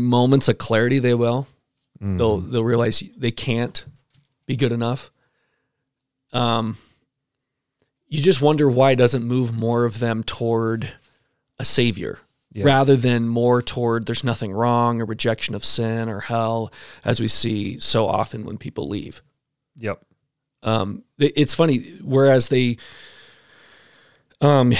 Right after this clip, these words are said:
Speaker 1: used to, quote unquote, rest in the aesthetic of the word grace, which is somehow just you have time, try hard,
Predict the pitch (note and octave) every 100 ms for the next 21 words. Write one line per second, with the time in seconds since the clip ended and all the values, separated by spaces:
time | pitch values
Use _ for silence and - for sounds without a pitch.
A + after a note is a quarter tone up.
0 | - A#2 C3+ D3 - - C3 A#2 - C3
1 | - B2 G2+ A#2 B2 B2+ - - B2+ A#2+
2 | A2+ - - C#3 C3 A2+ A2+ G#2+ C3 E3+
3 | B2 A#2 A2+ A2 A2+ - - G#2+ - A2
4 | - B2 A2+ A2 G#2+ - - G#2+ G#2+ G2+
5 | - - A2+ A2 A2 A2 A2+ G#2+ G#2+ G#2+
6 | A2